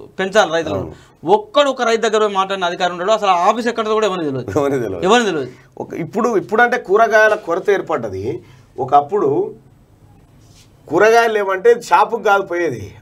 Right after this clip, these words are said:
Speaker 2: అట్లా బాయి దిక్కు పోయి వచ్చేది.
Speaker 1: ఆ, బాయి దిక్కే.
Speaker 2: బాయి దిక్కు పోయి వస్తే ఆడ బుడ కాకరకాయలు, లేకపోతే, ఆ, ఇంత పుంచి కూరనో, లేకపోతే ఏదో ఒకటి ఉండేది బాయి కాడ.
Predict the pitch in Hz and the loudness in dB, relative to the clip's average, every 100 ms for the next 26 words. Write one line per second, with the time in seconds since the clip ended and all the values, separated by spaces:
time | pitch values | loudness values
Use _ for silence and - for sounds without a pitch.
0 | - 147 156 165 208 208 190 175 131 120 | -8 -4 2 2 2 0 0 0 0 -6
1 | 98 165 233 170 202 262 262 233 135 123 | -2 0 0 0 0 0 -2 -2 -2 -6
2 | - 104 180 220 202 196 196 190 196 180 | -2 2 4 2 2 2 2 0 0 0
3 | 165 180 180 180 170 170 160 170 170 175 | 0 0 2 0 0 -4 0 2 2 0
4 | 170 165 165 165 165 175 170 147 - _ | 0 0 0 -4 -4 2 2 0 -6 _
5 | - 143 151 151 156 165 156 175 180 170 | 0 2 4 2 0 -2 -2 -6 -10 0
6 | 185 175 175 180 170 165 165 170 170 226 | 2 2 4 4 2 0 -4 0 4 8
7 | 247 247 208 214 190 139 135 135 120 | 8 8 4 -2 -2 0 -2 -2 -4